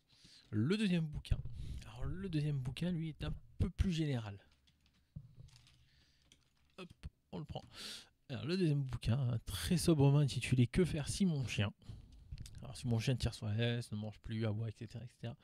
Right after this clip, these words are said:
Euh, c'est plus un bouquin qui va traiter, en fait, de, euh, des bases de l'éducation du chien et de son comportement,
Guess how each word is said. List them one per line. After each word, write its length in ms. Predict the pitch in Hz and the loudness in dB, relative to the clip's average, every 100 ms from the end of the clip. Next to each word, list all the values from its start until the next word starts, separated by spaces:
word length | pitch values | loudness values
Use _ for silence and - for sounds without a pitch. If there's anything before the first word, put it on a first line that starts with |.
| - - - - - - - - _ _ _ - | -20 -20 -20 -20 -20 -20 -20 -20 _ _ _ -10
Euh, 240 | 123 117 | -6 -6
c'est 160 | - - | -6 -8
plus 220 | - 220 | -6 -2
un 60 | 170 | 0
bouquin 280 | 160 180 190 | 2 2 0
qui 140 | - | 2
va 100 | 139 | 0
traiter, 340 | - 135 156 | 0 -2 0
en 80 | 156 | -2
fait, 240 | - 151 127 | 0 -2 0
de, 120 | 123 | 2
euh, 360 | 139 120 107 | 2 2 0
des 120 | 104 117 | 0 0
bases 300 | 143 165 139 | 2 2 0
de 100 | 123 | -2
l'éducation 600 | 117 139 143 127 170 156 | 0 -2 -2 -2 0 2
du 120 | 135 | 2
chien 220 | 113 113 - - _ _ _ _ _ - | 0 -2 -4 -18 _ _ _ _ _ -10
et 100 | 131 | -4
de 140 | 127 139 | -2 0
son 180 | - 139 | -2 0
comportement, 640 | 147 131 139 139 120 | 2 2 2 2 0